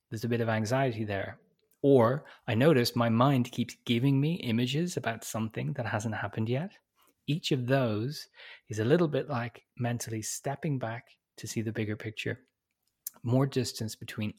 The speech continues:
us and the stuff our mind is giving us. And I, I use the phrase intentionally because if it's giving it to us, well, we can decide whether we want to do something with it or just let it be.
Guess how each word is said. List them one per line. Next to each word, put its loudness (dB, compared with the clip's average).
us -2
and -6
the -6
stuff -6
our 0
mind -2
is -6
giving -2
us. -10
And 2
I, 2
I 0
use 2
the -6
phrase 0
intentionally -2
because -4
if -4
it's -4
giving 2
it -8
to -8
us, -10
well, -2
we -2
can -2
decide -2
whether 0
we 0
want -4
to -8
do -4
something -6
with -4
it -2
or -4
just -6
let -4
it -8
be. -2